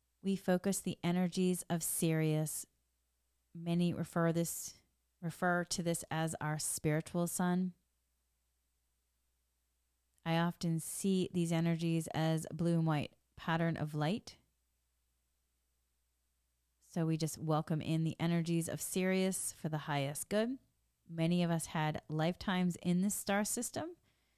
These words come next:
so we know these energies well. And this is just my perspective, but you may have a different experience. There's a lot of this blue white light right now pouring in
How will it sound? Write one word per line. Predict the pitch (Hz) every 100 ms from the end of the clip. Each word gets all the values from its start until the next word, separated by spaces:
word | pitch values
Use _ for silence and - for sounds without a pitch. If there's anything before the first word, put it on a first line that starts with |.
| _ _ - -
so | 208 202 202 196
we | 185 175
know | 170 165
these | 165 160
energies | - 160 160 160 156 -
well. | 160 165 165 190 262 240 -
And | 185 180 180 180
this | 190 196
is | 196 190
just | - 202 - -
my | 175 180
perspective, | 185 185 - 185 - 226 208
but | 180 165 - _ _ -
you | 175
may | 185 180
have | 175 156
a |
different | 147 160 - 202
experience. | 208 - 220 233 240 262 277 - - _ _ _ _ -
There's | 180 175
a | 165
lot | 165 160 170 - _
of | 160 151
this | 156 -
blue | 156 156 156 170 170 180 -
white | 156 160 175 -
light | - 165 170 -
right | 185 -
now | 190 190 190 -
pouring | - - 185 185 185 180
in | 175 180 220